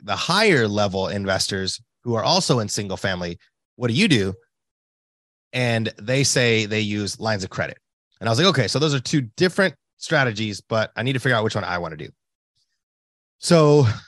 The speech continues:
I went the line of credit route because I realized that if I'm refinancing a single family home,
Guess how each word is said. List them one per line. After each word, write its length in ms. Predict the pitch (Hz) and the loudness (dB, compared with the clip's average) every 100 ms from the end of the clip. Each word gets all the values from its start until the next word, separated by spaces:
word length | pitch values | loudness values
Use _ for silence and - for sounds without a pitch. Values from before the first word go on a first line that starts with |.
| _ _ _ _ - | _ _ _ _ -4
I 540 | 127 123 123 117 120 - | 0 2 2 2 -2 -6
went 440 | 107 151 180 175 | -4 -2 -2 -4
the 160 | 143 135 | -2 -2
line 300 | 113 131 139 | 0 0 0
of 80 | 120 | -4
credit 340 | - 165 147 | -2 0 0
route 320 | 107 107 104 - | -2 -2 -2 -6
because 540 | 104 113 131 120 104 - _ _ _ _ - | -8 -4 0 0 0 -6 _ _ _ _ -2
I 80 | 123 | 2
realized 520 | 147 147 127 117 101 | 4 4 4 2 0
that 260 | 117 110 | 0 -2
if 140 | 107 113 | -4 -4
I'm 120 | 117 | -4
refinancing 760 | 110 107 180 190 127 - 107 101 | -4 -2 -2 0 -2 -2 -6 -6
a 60 | |
single 280 | 107 190 196 | -2 0 0
family 280 | 170 156 135 | 0 0 -2
home, 320 | 113 143 104 | -2 -2 -2